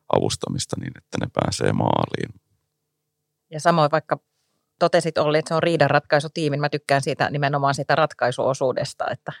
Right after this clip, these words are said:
Speaker 2: että lyhyesti voisi luonnehtia riitelijäksi, mutta se voisi antaa ehkä vähän liian aggressiivisen ja negatiivisen kuvan, että kyllähän meidän työ on erityisesti asiakkaiden auttamista ja sitä pääsemistä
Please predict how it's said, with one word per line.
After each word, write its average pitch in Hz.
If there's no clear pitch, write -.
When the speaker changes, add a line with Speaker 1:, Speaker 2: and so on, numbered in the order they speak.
Speaker 2:
että -
lyhyesti 180
voisi 139
luonnehtia 143
riitelijäksi, 143
mutta 135
se 147
voisi 147
antaa 139
ehkä 143
vähän 147
liian 139
aggressiivisen 143
ja 143
negatiivisen 143
kuvan, 120
että -
kyllähän 143
meidän 139
työ 123
on 131
erityisesti 143
asiakkaiden 139
auttamista 127
ja 127
sitä 123
pääsemistä 139